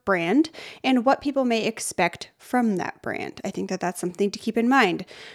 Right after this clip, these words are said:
Part of building a trustworthy, independable business comes from the fact that you show up mostly how you've conditioned your audience to expect you to. And that part is on you. It's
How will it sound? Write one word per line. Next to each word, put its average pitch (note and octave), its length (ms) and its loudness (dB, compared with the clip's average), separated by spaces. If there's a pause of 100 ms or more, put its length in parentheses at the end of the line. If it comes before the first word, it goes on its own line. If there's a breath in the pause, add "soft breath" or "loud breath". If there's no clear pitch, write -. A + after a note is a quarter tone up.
(120)
Part B3+ 280 6
of B3 160 2
building A3 460 4
a G3 120 2
trustworthy, G#3 800 -2
independable F#3+ 920 0
business G3 720 0
comes C4+ 440 2
from F3+ 600 0
the G3+ 120 -2
fact F3 440 0
that G3+ 140 -2
you G#3+ 220 0
show B3+ 380 2
up A3 320 2 (560 loud breath)
mostly A3 840 0
how C4 320 6
you've A3 460 2
conditioned G3+ 720 0
your F#3 280 -2
audience F3 800 -2 (140)
to A#3 160 2
expect - 520 0
you - 140 -6
to. - 300 -8 (100)
And A#3 140 4
that A#3 120 2
part C4 280 2
is A#3 260 4
on G3+ 240 4
you. B3+ 320 2 (540 loud breath)
It's A#3 260 4